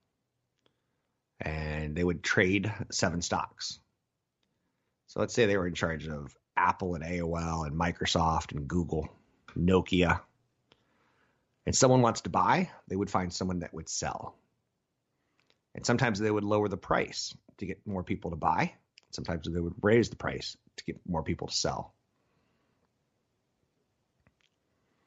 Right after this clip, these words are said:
As with Google or Facebook, Robinhood users are not its customers, but its supply, which basically means Robinhood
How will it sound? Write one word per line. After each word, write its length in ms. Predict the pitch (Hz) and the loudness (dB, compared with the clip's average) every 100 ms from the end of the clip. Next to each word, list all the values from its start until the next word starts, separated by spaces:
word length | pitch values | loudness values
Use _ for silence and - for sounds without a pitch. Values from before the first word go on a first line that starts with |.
| _ - _ | _ -20 _
As 160 | - 90 | -2 0
with 140 | 92 | 0
Google 240 | 101 117 107 | 6 6 6
or 60 | |
Facebook, 400 | 95 104 104 104 | 4 2 2 2
Robinhood 360 | 107 101 101 90 | 2 4 4 2
users 400 | 92 87 90 87 - | 0 0 -2 -4 -4
are 160 | 87 | -2
not 460 | 87 87 90 98 92 - | 0 2 4 2 0 -6
its 140 | - - | -12 -4
customers, 560 | - - 80 76 76 - | -2 -2 -2 -8 -8 -8
but 120 | 85 | -8
its 140 | 71 - | -6 -4
supply, 760 | - - - 82 64 50 - - _ _ _ _ _ _ _ _ _ _ _ _ _ _ _ _ _ _ _ _ _ _ _ _ | -4 -4 -2 4 4 2 -6 -20 _ _ _ _ _ _ _ _ _ _ _ _ _ _ _ _ _ _ _ _ _ _ _ _
which 180 | 95 - | -8 2
basically 460 | 113 110 - 104 | 4 4 2 -2
means 320 | 95 95 87 76 | 0 -2 -2 -6
Robinhood 880 | 78 92 101 98 92 87 71 76 | -4 2 2 2 -2 -4 -6 -10